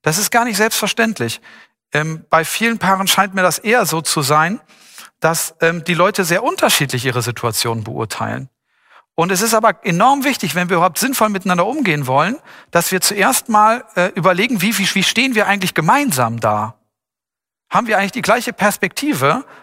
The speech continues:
auf die Lebens-, auf die Lebenssituation? Ähm, oder denkt zum Beispiel mein Partner, es läuft eigentlich alles und ich habe das Gefühl, ich gehe gleich unter. Das ist ja gar nicht selten. Ja, bin ich total unzufrieden mit meiner Situation und der Partner denkt, es läuft.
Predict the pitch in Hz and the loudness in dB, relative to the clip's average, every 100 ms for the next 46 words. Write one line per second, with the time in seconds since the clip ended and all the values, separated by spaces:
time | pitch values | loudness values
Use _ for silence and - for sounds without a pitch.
0 | _ 165 170 - 170 220 226 165 - - | _ 0 0 -2 0 0 0 -4 -6 -4
1 | 147 - 180 254 208 151 - 139 - - | -4 -2 -4 -2 -2 -2 -2 -2 -2 0
2 | 135 170 262 _ _ _ _ _ - 160 | 0 0 -6 _ _ _ _ _ -2 -2
3 | 170 - 202 208 208 214 175 190 226 - | -2 -2 2 4 4 2 0 0 0 0
4 | 190 180 208 180 175 - 185 202 175 160 | 2 2 0 0 0 2 2 2 -2 0
5 | 156 220 214 214 202 175 196 240 196 185 | 0 0 0 0 -2 0 0 0 -4 0
6 | 196 202 185 165 - 196 - 220 240 247 | 0 0 -2 -4 -4 -4 -2 0 0 -2
7 | 285 - 113 - _ _ _ _ _ 143 | -4 -6 -8 -12 _ _ _ _ _ -6
8 | 139 151 165 151 156 143 196 190 - 110 | -2 0 0 2 0 0 0 -2 -4 -10
9 | 120 _ _ _ _ 160 160 220 208 226 | -10 _ _ _ _ -2 -2 -2 -4 -2
10 | 190 196 269 359 190 - 147 160 202 185 | 0 0 -2 -2 -2 -2 -2 -2 -2 0
11 | 160 160 151 160 - 156 - 165 190 175 | 2 2 0 -2 -2 -2 0 0 0 0
12 | 156 156 160 175 196 196 - 247 156 117 | 0 0 0 -2 -4 -4 -2 0 0 -2
13 | - | -10